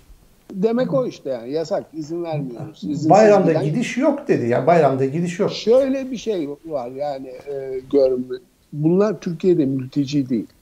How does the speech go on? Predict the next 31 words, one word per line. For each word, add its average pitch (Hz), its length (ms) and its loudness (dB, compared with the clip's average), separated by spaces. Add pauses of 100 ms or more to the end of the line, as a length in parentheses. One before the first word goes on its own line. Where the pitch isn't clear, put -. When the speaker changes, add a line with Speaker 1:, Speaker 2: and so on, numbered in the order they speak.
(220)
Speaker 1:
Türkiye 151 440 0
Speaker 2:
Sığınmacı. 135 420 0
Speaker 1:
doğudan 135 360 2
mülteci 139 560 -4
almıyor. 131 320 -8 (1300)
Batıdan 139 440 -2
alıyor 101 340 -10
sadece. 98 380 -16
Hukuki 160 560 0
durumları 151 460 2
karmaşık. 139 540 -6
Türkiye'de 160 500 -4
halkın 139 400 -6
anlamadığı 143 800 -6
bu. 110 120 -8 (760)
Yani 120 240 -4
bu 202 160 2
insanların 147 640 -2
hukuki 139 460 -2
bir 147 40 -4
statüsü - 540 -4
yok. 120 200 -2
O 143 80 4
yüzden, 151 380 0 (720)
e, 143 60 -2
ülkelerine 147 920 0
gidip 143 340 -8
gelmelerinde 143 920 -4
de 139 60 -6
yasal 120 460 -4
olarak 117 380 -6